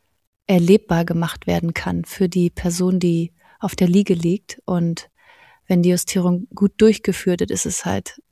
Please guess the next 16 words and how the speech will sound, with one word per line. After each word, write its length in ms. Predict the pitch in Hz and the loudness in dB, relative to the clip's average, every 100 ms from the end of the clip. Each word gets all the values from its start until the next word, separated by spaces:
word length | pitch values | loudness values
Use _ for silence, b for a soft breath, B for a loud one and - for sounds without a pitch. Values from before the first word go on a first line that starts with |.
| _ | _
ein 240 | 185 180 | -2 -2
Zusammenspiel 720 | 170 - 180 185 190 - 185 175 | -2 -4 0 0 0 0 0 0
zwischen 500 | - 185 - 180 175 | -4 -4 -2 -2 0
diesen 380 | 185 180 170 | 0 0 -2
drei 480 | 170 170 175 175 170 - _ _ - | -2 -2 0 0 -2 -8 _ _ 4
Dingen, 340 | 180 160 165 b b b b b b _ - | 4 4 -2 b b b b b b _ -8
zwischen, 600 | - 180 185 170 170 - _ _ _ _ _ _ _ _ _ _ _ - - | -4 -2 -2 -2 -4 -8 _ _ _ _ _ _ _ _ _ _ _ -20 -10
ja, 220 | 196 165 - | -6 -6 -6
der 80 | 185 | -6
Philosophie, 760 | - 196 185 185 - 196 190 208 | 2 4 4 2 0 0 0 0
der 200 | 180 180 | -2 0
Wissenschaft 500 | 175 180 - 175 - | -2 -4 -4 -6 -4
und 160 | 180 | -4
der 140 | 175 - | -4 -4
Technik 440 | - 190 180 170 | -6 -4 -4 -4
dahinter. 540 | 170 165 165 175 185 | -4 -4 -4 -4 -6